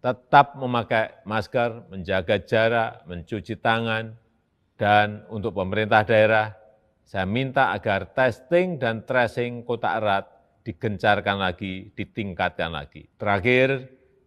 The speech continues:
saya minta seluruh warga maupun pejabat negara untuk menahan diri tidak bepergian ke luar negeri,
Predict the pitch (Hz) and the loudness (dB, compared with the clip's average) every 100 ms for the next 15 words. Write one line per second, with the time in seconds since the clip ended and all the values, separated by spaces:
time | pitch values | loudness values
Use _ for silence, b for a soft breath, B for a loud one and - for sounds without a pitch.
0 | _ _ 95 95 110 110 135 135 110 120 | _ _ -8 -4 -2 4 4 4 0 -4
1 | 120 123 117 - - 113 113 147 151 147 | -4 -4 -8 -10 -2 0 2 6 6 4
2 | 120 117 110 117 127 110 - 117 - - | 0 -2 -4 -2 0 2 2 0 0 -18
3 | 117 117 - 127 120 120 123 120 b b | -12 -12 0 4 4 4 -2 -8 b b
4 | - 156 147 127 175 180 131 143 123 120 | -6 -4 -4 2 4 4 2 -2 0 0
5 | 120 123 131 135 123 135 - - 113 - | -2 -2 -4 -6 -6 -6 -6 -6 -6 -4
6 | 123 - - 120 110 110 110 104 101 95 | -6 -6 -2 0 0 -2 -4 0 0 -2
7 | 80 95 82 | -8 -8 -8